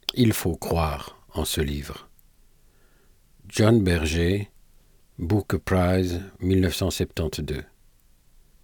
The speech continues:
Nicole Zorn est née à Lyon en mille neuf cent quarante-sept. Elle vit en Haute-Savoie et enseigne le russe et le français dans les institutions internationales et hospitalières à Genève.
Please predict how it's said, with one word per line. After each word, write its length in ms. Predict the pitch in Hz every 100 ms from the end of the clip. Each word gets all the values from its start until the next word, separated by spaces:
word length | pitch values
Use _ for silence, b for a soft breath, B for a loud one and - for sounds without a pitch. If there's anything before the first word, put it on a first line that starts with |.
| _ _ _ _ _ _ _ -
Nicole 440 | 101 98 107 98
Zorn 460 | 92 98 107 107 107 -
est 120 | 90
née 360 | 92 98 95 -
à 140 | 87
Lyon 500 | 82 85 98 120 117
en 100 | 95
mille 180 | 87 87
neuf 140 | 87
cent 160 | - 110
quarante-sept. 760 | 107 92 87 - 82 - - - b b b b -
Elle 180 | 98 87
vit 280 | 87 104 92
en 220 | 87 87
Haute-Savoie 880 | 98 113 - 92 80 92 104 127 131
et 160 | - 95
enseigne 480 | 95 - 113 101 92
le 160 | 87
russe 520 | 82 98 123 - - -
et 100 | 92
le 140 | 80
français 640 | - 101 98 - 113 117 B B B B -
dans 160 | 101
les 200 | 92 87
institutions 680 | 95 98 - 101 107 - 101
internationales 960 | 92 104 95 92 87 95 92 104 117
et 240 | 104 95 90
hospitalières 800 | 90 - - 90 87 87 98 90
à 80 | 85
Genève. 600 | 95 80 76 71 -